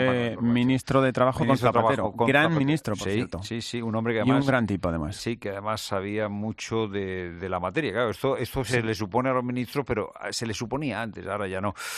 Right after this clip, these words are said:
Speaker 1: Eh,
Speaker 2: Y además con una sensibilidad evidentemente de izquierdas,
Speaker 1: Sí.
Speaker 2: con mucho mensaje
Speaker 1: Bueno, lo que era el
Speaker 2: social,
Speaker 1: viejo
Speaker 2: creencia
Speaker 1: Partido
Speaker 2: social y
Speaker 1: Socialista.
Speaker 2: mucho sentido común, que es
Speaker 1: Eh,
Speaker 2: lo que era el viejo Partido Socialista.
Speaker 1: eh, eh, y, y así lo ha presentado Rivera.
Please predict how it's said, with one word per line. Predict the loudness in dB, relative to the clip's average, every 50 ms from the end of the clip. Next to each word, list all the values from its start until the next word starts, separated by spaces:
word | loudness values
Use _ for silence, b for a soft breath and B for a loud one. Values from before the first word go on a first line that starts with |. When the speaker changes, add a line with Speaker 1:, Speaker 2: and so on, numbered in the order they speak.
| B B B B
Speaker 1:
Eh, | B -2 -2 -2 0
Speaker 2:
Y | 0 2
además | 4 6 6 4 4 4
con | 2 2 4
una | 4 4 4 4
sensibilidad | 2 2 0 0 0 0 0 2 2 2 4 4 4 2 2 0
evidentemente | -2 -2 0 2 2 2 2 2 2 2 2 2 2
de | 0
izquierdas, | 0 0 0 2 2 2 4 4 4 4 4 2 0 -2 -4
Speaker 1:
Sí. | -8
Speaker 2:
con | -8 -6
mucho | -6 -6 -6 -6 -4 -2 0
mensaje | 0 4 6 6 6
Speaker 1:
Bueno, | 8 6 6 6
lo | 6
que | 6 6 6
era | 6 8
el | 8
Speaker 2:
social, | 8 6 6
Speaker 1:
viejo | 6 4 4 4
Speaker 2:
creencia | 6 8 8 8 8 8 6 4 6 6 6 8
Speaker 1:
Partido | 6 6 4 4
Speaker 2:
social | 6 6 8 8 6
y | 4
Speaker 1:
Socialista. | 2 -2 0 2 2 2 4 4 6 6 6 6 6
Speaker 2:
mucho | 4 6 6 4 4
sentido | 4 4 4 4 4 4 4
común, | 4 2 2 0 -2 -2
que | 2 2 4
es | 6
Speaker 1:
Eh, | 6
Speaker 2:
lo | 4 6
que | 6 4
era | 4 4 4
el | 4
viejo | 4 2 2 2
Partido | 2 2 2 2 0
Socialista. | -2 -2 -4 -4 -2 -2 -2 -2
Speaker 1:
eh, | -2 -2 -4 -4 -6
eh, | -6 -8 -8 -10 -8 -4
y, | 0
y | 2
así | 2 2 2
lo | 2 2
ha |
presentado | 2 0 0 2 2 2 2
Rivera. | 0 -2 -4 -4 -4 -6 -6 -6